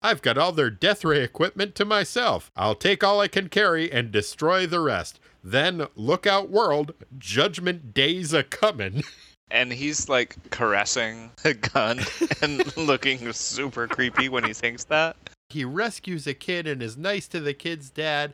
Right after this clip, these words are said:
Speaker 1: and then is like, "And now to blow up the world and kill every surface dweller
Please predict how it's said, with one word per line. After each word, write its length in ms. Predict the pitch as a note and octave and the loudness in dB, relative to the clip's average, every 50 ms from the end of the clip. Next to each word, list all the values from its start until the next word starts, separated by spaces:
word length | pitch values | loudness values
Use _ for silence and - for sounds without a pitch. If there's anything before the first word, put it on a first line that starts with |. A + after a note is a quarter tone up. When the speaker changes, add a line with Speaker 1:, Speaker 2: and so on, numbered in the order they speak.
| _ _ - | _ _ -2
Speaker 1:
and 240 | C3+ C#3 C3+ B2+ C3 | -2 0 0 0 0
then 320 | E3 F3+ F#3 F3+ F3 F#3 - - - - _ - | 2 2 2 0 -2 -6 -16 -20 -20 -14 _ -6
is 180 | D3 C3+ - | -6 -4 -2
like, 300 | D3+ C3+ A#2 G#2+ F#2+ - _ _ | 0 0 0 0 -2 -6 _ _
"And 320 | - A#2 A#2 A2 G#2+ A#2+ D#3 | 0 2 2 2 0 -2 0
now 320 | G#3+ B3+ C#4 C#4 C#4 C4 | 2 2 2 2 2 0
to 240 | - - - C#3+ A#2 | 0 0 0 0 0
blow 460 | G2+ F2+ - A2+ B2+ F#3 A3 G#3+ A3 | -2 -4 -8 -4 0 2 4 4 4
up 160 | A3+ A3 - | 2 0 -2
the 100 | - G#3+ | -2 -2
world 400 | F#3+ D#3+ D#3 D#3+ E3 D#3 D#3 D3 C#3 | 0 0 2 2 2 2 0 -2 0
and 300 | A#2+ A2 A2 A2+ G#2 - | 0 0 0 -2 -6 -14
kill 400 | - - F#3+ G3 F#3+ F#3 F#3+ - - _ - | -6 -2 0 0 0 0 -2 -6 -6 _ 2
every 440 | E3+ F#3 F3 D#3+ F3 F#3+ F#3 F#3 | 2 2 2 0 -2 -2 -2 -2
surface 600 | - - - - D#3+ D3+ C#3 - D#3 C#3 B2+ - | -4 -4 0 2 2 2 4 2 2 0 0 -2
dweller 500 | - - B2+ C3+ C3 C3+ C3+ B2+ B2+ C3+ | -4 -2 0 2 2 2 2 0 0 -2